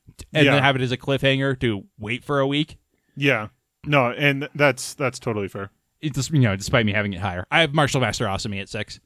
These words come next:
Speaker 2: Gotcha.
Speaker 1: It's flashback stuff, whatever. It's not bad.
Speaker 2: Mm-hmm.
Speaker 1: What do you have at number five?
Speaker 2: Five is where I have Martial Master Asami.
Speaker 1: Uh, that's where I got Witch Watch. So.
Speaker 2: Gotcha.
Speaker 1: What do you have at number four?
Speaker 2: I have a Kanabanashi at number four. You're right. It's, it's very fun.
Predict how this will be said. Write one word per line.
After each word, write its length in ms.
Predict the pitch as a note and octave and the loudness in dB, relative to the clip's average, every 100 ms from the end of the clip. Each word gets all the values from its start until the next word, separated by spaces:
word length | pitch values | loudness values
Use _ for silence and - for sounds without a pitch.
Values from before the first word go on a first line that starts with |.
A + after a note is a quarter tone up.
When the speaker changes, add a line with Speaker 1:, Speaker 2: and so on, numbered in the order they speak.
| - | -12
Speaker 2:
Gotcha. 320 | A2+ G2+ G2+ - - _ C3 | -10 -10 -14 -18 -20 _ -16
Speaker 1:
It's 160 | C#3+ - | -14 0
flashback 460 | D3 A#2+ - A#2+ | 4 4 2 -2
stuff, 260 | - A#2+ - | 0 -2 -2
whatever. 440 | A#2+ A2+ G#2+ G#2 - | -2 0 -2 -4 -6
It's 100 | C3 | 0
not 140 | B2+ G#2 | 2 2
bad. 200 | G#2 G#2 _ _ C#3+ | 0 -2 _ _ -10
Speaker 2:
Mm-hmm. 200 | B2+ D3 _ - | -10 -12 _ -4
Speaker 1:
What 100 | C#3+ | 2
do 40 | D3+ | 4
you 20 | |
have 80 | D3+ | 4
at 80 | D#3+ | 4
number 160 | E3 | 4
five? 300 | D#3+ G#3 - - _ _ _ - | 4 2 2 -10 _ _ _ -2
Speaker 2:
Five 200 | D3+ B2 | 0 0
is 100 | A2+ | -2
where 120 | G#2 | -4
I 20 | |
have 100 | F#2+ | -6
Martial 260 | G2 F#2 G#2+ | -10 -10 -12
Master 220 | G2 G#2+ | -10 -10
Asami. 360 | G2 A2+ A2 - | -10 -8 -10 -2
Speaker 1:
Uh, 100 | B2+ | 2
that's 120 | B2+ C3 | 4 6
where 100 | A#2+ | 6
I 40 | |
got 120 | A#2+ | 6
Witch 160 | G#2+ - | 4 0
Watch. 280 | E2 - - | -6 -8 -10
So. 120 | F#2+ | -6
Speaker 2:
Gotcha. 300 | A2+ G2 G#2 _ _ _ _ _ _ | -6 -6 -14 _ _ _ _ _ _
Speaker 1:
What 160 | A#2 C#3 | 0 4
do 40 | |
you 60 | D3+ | 6
have 80 | D#3 | 4
at 60 | |
number 160 | D#3+ D#3+ | 2 0
four? 360 | - G#2+ D2 - _ _ _ _ - | 2 2 2 -8 _ _ _ _ -4
Speaker 2:
I 120 | D3 | -2
have 100 | D3 | -2
a 40 | B2+ | -2
Kanabanashi 480 | B2+ A#2 G2+ G#2 | -6 -6 -10 -12
at 60 | A2 | -14
number 180 | G#2 G2+ | -14 -14
four. 240 | G2+ G2+ _ _ _ _ | -14 -16 _ _ _ _
You're 120 | C#3+ C#3 | 2 2
right. 120 | A2+ | 2
It's, 160 | A2+ | -4
it's 280 | C#3 C#3 B2+ | -4 -2 0
very 200 | B2+ C#3 | 0 0
fun. 400 | B2 B2 A#2+ A#2+ | 0 -2 -2 -4